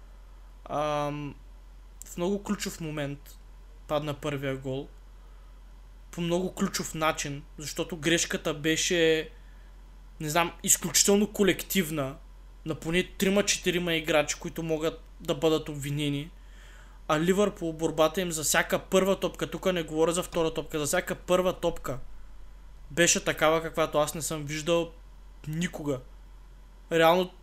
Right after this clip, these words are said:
освен че това е най-голямата загуба на Манчестър Юнайтед, като изключим Борнем от тая година, това е най-голямата победа на Ливърпул отново в историята им в първенството. Нали,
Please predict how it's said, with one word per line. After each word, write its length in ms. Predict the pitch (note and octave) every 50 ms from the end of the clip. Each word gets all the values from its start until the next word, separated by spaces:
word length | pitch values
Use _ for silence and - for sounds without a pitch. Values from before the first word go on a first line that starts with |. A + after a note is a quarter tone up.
| -
освен 320 | F3 E3+ - - F#3 F#3 F#3
че 120 | - F#3+
това 140 | - F3+ F3
е 40 | E3+
най-голямата 540 | F3 F3 E3+ E3+ E3+ E3 D#3+ E3 - - D#3
загуба 380 | D3+ D3+ D3+ D#3+ D#3+ D#3 D#3
на 100 | D3+ D3
Манчестър 440 | D3 D3 D3 D3+ - - - D#3 C#3+
Юнайтед, 340 | C#3+ D#3 D3 C#3+ - F3 -
като 240 | - F#3 - - D#3
изключим 460 | - - - F3+ - - F3+ E3 C#3+
Борнем 380 | C3+ E3 F#3 F#3+ F3 E3+ D#3
от 100 | D#3 D3+ -
тая 200 | D#3 D3 D3 C#3+
година, 420 | C#3+ C#3+ C3+ C#3+ C#3 C#3 D3 F#3+ - - - - - - - - _ _ -
това 140 | - F3 E3+
е 40 | E3+
най-голямата 600 | F3 F3 F3 F3 F3+ F3 E3 E3 E3 E3+ F3+ C#3+
победа 360 | - D3+ D#3+ E3 E3 E3 E3
на 100 | D#3 D#3
Ливърпул 340 | E3 E3 D#3+ D#3 - E3 D#3
отново 260 | D3 D#3 D#3 D3+ C#3+
в 80 | -
историята 480 | C#3+ - - - D3+ C#3+ C#3+ C#3 - C#3+
им 120 | C#3 C3+
в 140 | C3 C3 B2+ B2+ - - - - - _ - -
първенството. 640 | D#3 C#3+ C#3 C#3 C3 B2+ - - B2+ B2+ - - - - - _ _ - - - - - - - _ - _ - - - _ - _ - - _ _ _ _ _ -
Нали, 300 | C#3+ C#3 C3+ C3+ C3+ -